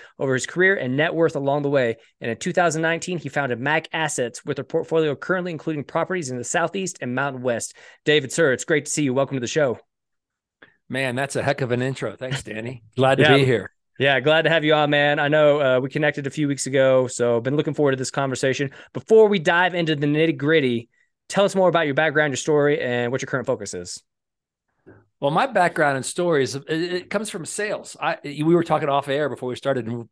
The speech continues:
Speaker 2: we're both kind of Big Eight, Big Twelve guys. And
Speaker 1: <laughs>
Speaker 2: I graduated from a Big Eight university, which is now a Big Twelve university, Kansas. Go Jayhawks.
Speaker 1: There you go.
Speaker 2: Went to school in Chi-,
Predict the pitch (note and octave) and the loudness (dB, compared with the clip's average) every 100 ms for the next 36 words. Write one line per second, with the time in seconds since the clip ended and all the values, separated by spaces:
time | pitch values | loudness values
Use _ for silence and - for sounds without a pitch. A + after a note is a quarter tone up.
0 | - D3 C#3 C3+ - - C#3 A#2+ A#2+ - | -2 0 2 0 -2 -4 -2 -2 -6 -12
1 | - - B2 D#3+ D3 C#3+ C#3 C#3+ - D3 | -20 -2 2 4 6 6 4 0 -4 -4
2 | C#3 - D3 C3+ C3 B2+ B2 A#2+ A#2+ A#2+ | -4 -2 0 2 0 -2 0 0 0 -2
3 | A#2+ A#2+ D3+ A#3+ - - - C#3 C#3+ D#3 | -4 -4 0 0 -2 -6 -4 -2 2 4
4 | D#3+ E3 D3 C#3+ A#2+ C#3 D3 C#3+ C#3 D3 | 4 2 0 -2 0 0 2 4 2 0
5 | C#3+ C#3+ C3+ C3 B2+ B2+ B2+ A#2+ A2+ B2+ | -2 0 2 0 -2 -6 -6 -8 -8 -4
6 | B2 A#2 B2+ - C3 A#2+ B2 A#2+ A#2 A2+ | -4 -2 -4 -2 -2 -2 -6 -8 -8 -8
7 | B2+ A#2 G#2+ - A#2 A#2 A2+ G#2+ - - | -6 -8 -4 0 2 2 2 0 -4 0
8 | B2 A2+ B2 A2+ G#2 G#2+ - - - A2+ | 0 2 0 0 -2 -6 -10 -14 -20 -12
9 | A#2+ A#2+ D#3 - F#3 E3 D3 - | -10 -6 -6 0 2 4 2 -2